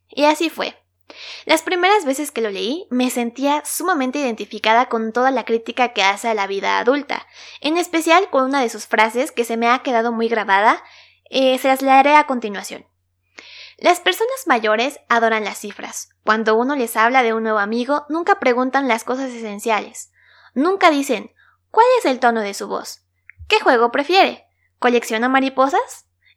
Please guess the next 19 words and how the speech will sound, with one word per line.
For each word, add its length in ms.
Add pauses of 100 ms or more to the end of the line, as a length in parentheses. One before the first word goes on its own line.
(100)
En 140
cambio 380
preguntan, 640 (380)
"¿Qué 180
edad 260
tiene? 400 (260)
¿Cuántos 360
hermanos 420
tiene? 400 (260)
¿Cuánto 380
pesa? 400 (240)
¿Cuánto 320
gana 240
su 160
padre?". 420 (460)
Solo 340
entonces 640
creen 300
conocerlo. 520